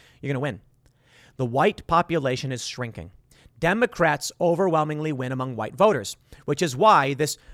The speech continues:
this, uh, uh, ni-, and look at this. New York nineteen is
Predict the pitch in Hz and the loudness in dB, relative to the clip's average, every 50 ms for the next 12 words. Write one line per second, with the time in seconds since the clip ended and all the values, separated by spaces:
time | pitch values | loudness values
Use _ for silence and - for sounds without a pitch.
0 | - - 143 143 - - 151 143 135 - 151 131 135 143 151 160 - - 127 - | -6 -4 -4 -2 -2 0 0 0 0 -2 -2 -4 -2 -4 -4 -4 -6 -8 -10 -4
1 | - 160 185 208 - - 226 226 208 147 113 - - - - - - - - _ | -2 0 0 0 0 2 2 2 2 0 -4 -6 -10 -12 -14 -14 -14 -16 -20 _
2 | _ _ _ - - 143 185 254 269 247 254 254 254 208 233 233 202 - - 247 | _ _ _ -10 -2 2 4 6 8 8 8 6 6 4 4 2 2 2 0 0
3 | 240 190 147 135 - | 0 0 0 -2 -4